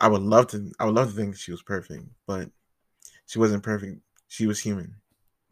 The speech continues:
It took me forever to realize that. <laughs> Um, knowing that, knowing that my parents were going through a divorce, there was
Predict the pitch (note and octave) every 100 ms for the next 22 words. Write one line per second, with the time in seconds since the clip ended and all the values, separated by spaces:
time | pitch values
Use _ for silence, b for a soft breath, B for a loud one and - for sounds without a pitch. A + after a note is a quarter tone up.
0 | _ B B B B B B _ _ _
1 | A#2+ A#2+ C3 A2 A2 - G2+ G#2 G2+ G2+
2 | G#2+ G#2+ G2 G2+ G2+ G2 - _ A2+ -
3 | - _ _ _ _ _ _ _ B B
4 | B B B - G2+ G2 F#2 F2 G#2+ A#2+
5 | B2 A#2+ A2 - - b b b A2+ B2+
6 | C3 A2 G#2 A#2+ A2 G#2+ F#2 - - -
7 | _ _ _ _ - A2 G#2+ G#2 G#2 F#2+
8 | F#2+ G#2 G2 G2 G2 - - _ _ _
9 | B B G#2+ B - B2+ C#3 B2 A2 G2+